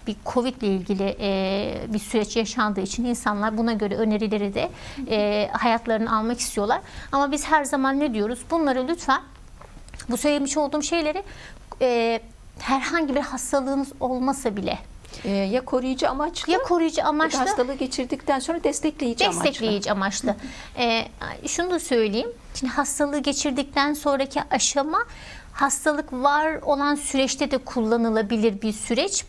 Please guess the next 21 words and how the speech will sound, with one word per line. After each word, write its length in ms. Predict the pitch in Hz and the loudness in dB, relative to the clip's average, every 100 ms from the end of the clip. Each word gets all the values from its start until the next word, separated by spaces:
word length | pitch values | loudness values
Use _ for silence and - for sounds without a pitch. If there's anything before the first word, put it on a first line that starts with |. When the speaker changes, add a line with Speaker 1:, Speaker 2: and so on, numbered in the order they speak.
| - | -10
Speaker 1:
Şimdi 300 | - 233 220 | -4 -2 2
ben, 220 | 220 233 240 - - - | 0 0 -4 -14 -10 0
e, 760 | 226 214 214 214 214 - - 226 | 2 2 2 2 0 -4 -8 -4
hekimimin 480 | 240 - 233 226 226 | -4 0 2 2 0
hastalara 480 | 214 - 240 220 226 | -2 -2 -2 0 0
önerisini 680 | 233 220 220 226 - 233 | 0 0 0 -2 -2 -2
bildiğim 400 | 214 226 226 359 | -2 -2 0 0
için, 280 | 240 - 453 - - - - | 0 -4 -6 -10 -14 -14 -2
e, 200 | - 220 | 0 2
ama 300 | 262 269 262 - - - - | 2 2 0 -8 -18 -16 -10
şunu 280 | - 269 277 | -4 -2 0
söylüyoruz. 540 | - 226 196 190 - - - - - - - - | 2 2 2 -4 -6 -12 -18 -20 -18 -18 -16 -2
Hekim 420 | 392 302 - 403 415 - - - - - - | 0 0 0 0 -2 -12 -20 -20 -20 -14 -4
şahsa 640 | - - 254 - - - | 0 4 4 2 2 4
özel, 340 | - 208 190 196 - - - - - - - - | 2 0 0 -2 -10 -20 -20 -20 -20 -20 -20 -6
kişiye 360 | - 262 - 381 | 0 2 4 4
özel 340 | 285 254 220 | 4 4 4
bir 120 | 202 | 0
tedavi 500 | 202 - 214 202 202 | -4 -2 4 4 4
protokolü 640 | 208 - 233 - - 196 190 | 0 0 0 -2 -2 0 0
uygular. 460 | - 262 277 339 427 | 0 2 2 2 0